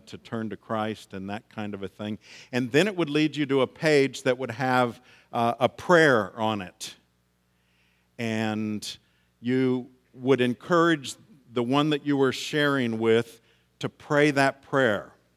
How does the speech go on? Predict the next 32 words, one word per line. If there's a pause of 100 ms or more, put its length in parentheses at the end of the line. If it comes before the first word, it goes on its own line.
(1800)
So
far,
so
good, (160)
basically,
if
I
would
usually
encourage
them
to
use
their
own
words
and
that
kind
of
a
thing,
'cause (320)
there's
nothing
magical
about
this
prayer (340)
and
so
on.